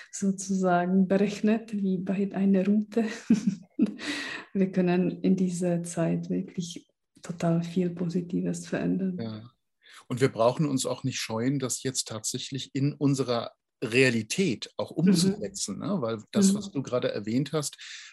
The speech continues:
Speaker 2: ähm, das wurde ja im Laufe der, der Jahre immer wieder mal gesagt, ähm, äh,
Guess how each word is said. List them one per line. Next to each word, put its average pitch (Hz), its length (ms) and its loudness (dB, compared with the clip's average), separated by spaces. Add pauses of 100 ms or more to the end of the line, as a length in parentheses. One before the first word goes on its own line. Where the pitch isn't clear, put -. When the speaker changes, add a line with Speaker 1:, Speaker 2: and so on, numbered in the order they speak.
(120)
Speaker 2:
ähm, 123 380 0
das 120 220 0
wurde 131 200 2
ja 131 180 0
im 127 180 -2
Laufe 117 340 -2
der, 113 340 -2
der 120 140 -2
Jahre 113 340 -4
immer 127 360 -2
wieder 151 280 0
mal 147 520 2
gesagt, 131 580 -2 (420)
ähm, 127 580 2 (460)
äh, - 240 -4